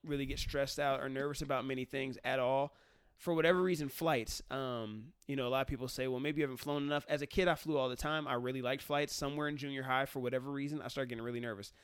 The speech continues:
Palms get super sweaty. Um, it, yeah, I, I don't know what it is. Anyway, I'm on the flight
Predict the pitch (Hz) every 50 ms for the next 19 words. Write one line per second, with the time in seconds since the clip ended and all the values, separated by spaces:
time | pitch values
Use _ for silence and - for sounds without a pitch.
0 | - - - - _ - 160 160 160 156 139 135 117 - - 175 165 - 151 -
1 | - 139 139 135 135 135 131 131 127 - _ _ _ _ _ _ _ - 131 139
2 | 139 131 123 117 113 107 104 - - 139 156 143 - 127 139 127 98 113 - -
3 | - 147 165 143 143 160 160 156 151 147 139 135 131 127 120 113 101 101 - -
4 | - _ _ 220 220 214 156 120 101 85 - - _ _ - - - - - -
5 | - _ _ _ _ _ _ _ _ _ _ _ _ - - 156 165 175 208 233
6 | - - 175 160 151 156 151